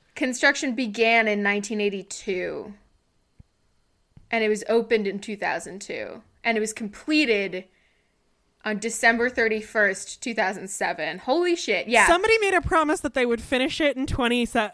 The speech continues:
Speaker 2: in two thousand seven, and they <laughs>
Speaker 1: <laughs> And they kept to it, yeah.
Speaker 2: They worked up right to the deadline.
Speaker 1: Yeah, but somebody, I saw a tweet that,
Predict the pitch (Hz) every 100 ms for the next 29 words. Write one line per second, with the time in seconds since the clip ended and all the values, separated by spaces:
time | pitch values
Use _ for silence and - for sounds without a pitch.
0 | 220 254 294 285 254 - 254 - 233 226
1 | 254 262 - - _ 240 226 226 240 247
2 | 311 - - - 226 - _ _ - 349
3 | 359 359 320 320 202 - 294 330 - -
4 | - - 339 285 240 214 226 262 226 208
5 | 220 233 - 262 240 - 220 226 233 262
6 | 226 202 185 180 165 165 196 240 _ _
7 | _ - 254 254 220 233 233 - 247 254
8 | 262 247 262 254 247 - 254 233 196 226
9 | 208 -